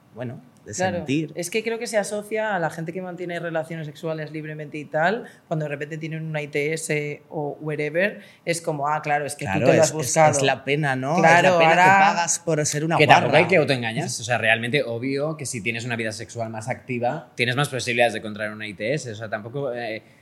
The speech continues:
Speaker 2: Eso es
Speaker 3: eh,
Speaker 2: así.
Speaker 3: el problema está en cuanto se asocia, eh, vida sexual activa con, "Eres un zorrón"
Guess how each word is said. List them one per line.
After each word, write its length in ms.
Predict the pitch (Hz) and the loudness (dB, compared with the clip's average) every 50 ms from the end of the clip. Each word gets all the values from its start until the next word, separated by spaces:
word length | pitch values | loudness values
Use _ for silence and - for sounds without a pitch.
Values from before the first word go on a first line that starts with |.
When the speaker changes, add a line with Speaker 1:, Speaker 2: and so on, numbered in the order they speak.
| _ _ _ | _ _ _
Speaker 2:
Eso 200 | - 147 131 139 | -10 -8 -6 -4
es 60 | 139 143 | -4 -4
Speaker 3:
eh, 20 | |
Speaker 2:
así. 340 | 135 - 170 170 160 165 - | -2 -2 -2 -4 -4 -6 -6
Speaker 3:
el 160 | 147 147 135 | -4 -4 -2
problema 440 | 110 143 135 135 131 131 135 151 165 | 2 2 4 4 4 2 2 2 2
está 200 | 160 - - 165 | 2 4 4 4
en 100 | 170 175 | 4 6
cuanto 220 | 175 160 143 135 127 | 4 4 4 4 0
se 120 | - 139 | 0 -2
asocia, 800 | 120 - 143 147 151 - - 160 156 175 190 202 196 - - - - | -2 0 -2 -2 -2 0 4 6 6 8 6 6 2 -6 -14 -12 -10
eh, 140 | 127 123 123 | -8 -6 -4
vida 240 | 123 143 143 147 | -2 0 0 0
sexual 360 | 135 160 156 - 165 156 156 156 | 0 0 -2 0 0 2 2 0
activa 440 | 151 - - 151 151 170 180 170 | 0 0 -2 0 0 0 0 0
con, 680 | 151 170 165 175 180 196 214 214 202 - 131 127 117 113 - | 0 -2 -2 -2 -2 -4 -6 -6 -10 -12 -18 -20 -20 -16 -8
"Eres 240 | - 139 147 139 123 | -6 -4 -4 -4 -6
un 80 | 139 127 | -8 -8
zorrón" 300 | 127 117 95 95 92 | -8 -10 -10 -10 -14